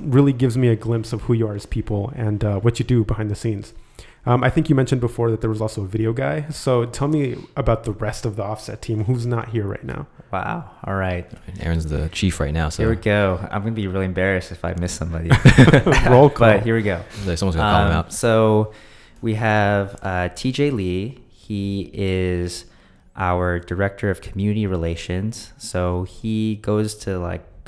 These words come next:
Speaker 2: conferences, he goes to, uh, events, groups, uh,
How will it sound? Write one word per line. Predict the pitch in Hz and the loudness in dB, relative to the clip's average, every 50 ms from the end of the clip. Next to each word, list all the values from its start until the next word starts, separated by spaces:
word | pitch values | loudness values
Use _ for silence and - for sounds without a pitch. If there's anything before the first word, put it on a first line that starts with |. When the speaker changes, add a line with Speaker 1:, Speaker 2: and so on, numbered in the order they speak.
| - 123 120 120 117 - | 0 2 2 2 2 0
Speaker 2:
conferences, | - 123 - - - 117 117 113 113 113 110 110 110 107 104 - - | -4 -4 -4 -2 2 2 4 6 6 6 6 4 4 2 0 -2 -6
he | - 92 | -8 -8
goes | 82 - - 87 85 87 87 85 - - | -6 -2 -2 0 0 0 -2 -4 -6 -10
to, | - - - 90 90 90 85 85 85 85 85 - - - - - - - - - - - - | -12 -6 -4 -2 -2 0 0 -2 -2 -4 -6 -8 -14 -20 -20 -20 -20 -20 -20 -20 -18 -10 -6
uh, | 85 82 82 82 82 78 - - - | -4 -2 -2 -2 -2 -4 -4 -6 -6
events, | 92 90 98 - 107 107 107 104 107 104 - - - | -8 -6 -2 2 2 4 4 2 2 0 -4 -6 -8
groups, | - - 104 98 104 104 104 104 - - - - - - - _ _ - | -6 -2 2 2 4 2 2 0 -2 -4 -4 -6 -12 -14 -18 _ _ -8
uh, | 92 87 87 85 85 85 85 85 | -6 -4 -2 -2 -2 -2 -2 -4